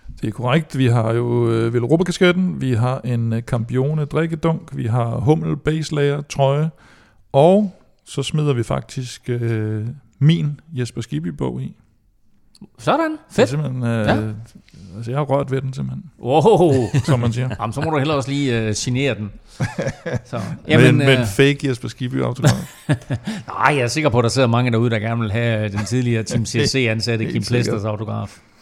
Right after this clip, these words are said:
Speaker 2: Øh, sådan der. Altså, Velropa-skat-, øh, kasket, en dunk, øh, den her Hummel,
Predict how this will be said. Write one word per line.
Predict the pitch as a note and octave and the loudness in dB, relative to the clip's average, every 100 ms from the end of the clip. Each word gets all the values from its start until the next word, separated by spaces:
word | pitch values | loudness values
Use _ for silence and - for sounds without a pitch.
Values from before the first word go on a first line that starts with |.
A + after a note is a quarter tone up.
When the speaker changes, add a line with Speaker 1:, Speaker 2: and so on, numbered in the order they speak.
| - G#2+ - A#2+ - A#2 | -10 -8 -6 -6 -6 -4
Speaker 2:
Øh, | C#3+ C#3 C3+ C#3 C3+ C#3+ | 2 2 2 2 0 4
sådan | F#3 F3 E3+ | 6 6 6
der. | F3 B2+ C#3+ | 2 2 -4
Altså, | C#3 C3 | -4 -2
Velropa-skat-, | C#3 C#3+ E3 E3 - C#3+ C#3+ | 0 2 2 -2 0 -2 -2
øh, | C3+ B2+ | -6 -4
kasket, | C3+ - C#3 C#3+ | -2 0 0 0
en | A#2+ | -2
dunk, | G#2+ D#3 D#3+ - D3 | 0 2 0 -4 -4
øh, | B2 A#2+ | -2 -2
den | C3 B2 | -2 0
her | B2 | 2
Hummel, | C3+ D3 A2 | 2 4 2